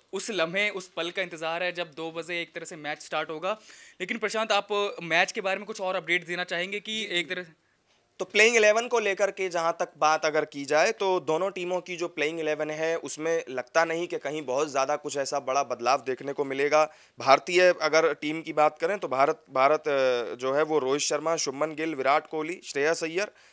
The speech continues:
Speaker 2: केएल राहुल, सूर्य कुमार यादव, रविंद्र जडेजा, मोहम्मद शमी, कुलदीप यादव, जसप्रीत बुमराह और मोहम्मद सिराज। तो ये जो पूरी प्लेइंग इलेवन है भारतीय टीम में,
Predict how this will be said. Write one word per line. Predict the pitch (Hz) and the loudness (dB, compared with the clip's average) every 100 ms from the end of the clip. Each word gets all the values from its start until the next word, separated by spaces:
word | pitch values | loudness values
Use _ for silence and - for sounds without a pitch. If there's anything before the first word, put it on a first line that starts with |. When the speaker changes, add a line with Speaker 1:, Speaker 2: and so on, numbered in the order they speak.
| _ | _
Speaker 2:
केएल | 139 165 185 | 4 4 6
राहुल, | 170 175 | 6 4
सूर्य | 185 160 160 | 0 -4 -6
कुमार | 160 156 156 | 0 0 4
यादव, | 147 143 151 | 2 2 2
रविंद्र | 139 160 165 | 0 0 -2
जडेजा, | 143 135 139 147 | -2 -2 2 0
मोहम्मद | 139 120 147 156 | 0 -4 -4 -4
शमी, | - 143 156 | -4 -4 -8
कुलदीप | 151 170 143 151 | -8 -8 -6 -6
यादव, | 131 127 147 151 _ | -2 0 -2 -4 _
जसप्रीत | 127 131 - 151 131 | -4 -4 -4 -8 -8
बुमराह | 123 117 156 | -10 -4 -2
और | 147 | -2
मोहम्मद | 135 113 117 151 | -4 -12 -12 -14
सिराज। | - 117 104 - _ - - - | -10 -8 -10 -12 _ -20 -20 -14
तो | |
ये | 123 147 | -2 2
जो | 175 | 2
पूरी | 180 180 | 2 -2
प्लेइंग | 190 175 180 | -2 -4 -4
इलेवन | 175 175 180 | -2 -2 0
है | 185 | -2
भारतीय | 151 139 151 170 | 0 0 0 -2
टीम | 165 160 | -8 -10
में, | 165 170 170 | -4 -4 -4